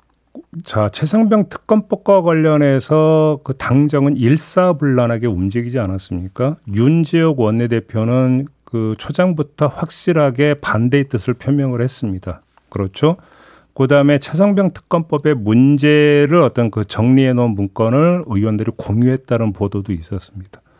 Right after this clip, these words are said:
그러면 그거는 국민의힘의 단독일까요? 아니면 당정의 어떤 조율 끝에 나온 것일까요? 아무튼 결과적으로만 놓고, 현상적으로만 놓고 보면 당정이 일체화돼서 움직였다라는 것입니다. 그러면 이거는 왜 그렇게 일체화돼서 움직였을까요?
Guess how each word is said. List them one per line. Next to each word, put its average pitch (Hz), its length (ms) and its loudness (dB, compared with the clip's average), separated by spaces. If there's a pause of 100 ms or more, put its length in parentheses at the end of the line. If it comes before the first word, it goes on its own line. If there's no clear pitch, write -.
(220)
그러면 123 260 -2
그거는 120 300 -2
국민의힘의 110 600 -4
단독일까요? 101 840 -4
아니면 101 400 -4 (360)
당정의 113 540 0
어떤 98 220 -2
조율 110 320 -2
끝에 - 300 -6
나온 90 220 -4
것일까요? 90 640 -8
아무튼 131 560 2 (640)
결과적으로만 139 800 2
놓고, 107 160 -4
현상적으로만 151 920 0
놓고 101 300 -6
보면 117 300 -2
당정이 98 520 -4
일체화돼서 120 840 -2
움직였다라는 90 680 -6
것입니다. 85 480 -16 (100)
그러면 110 260 -4
이거는 110 380 0
왜 156 200 4
그렇게 123 340 -4
일체화돼서 95 640 -4
움직였을까요? 85 800 -6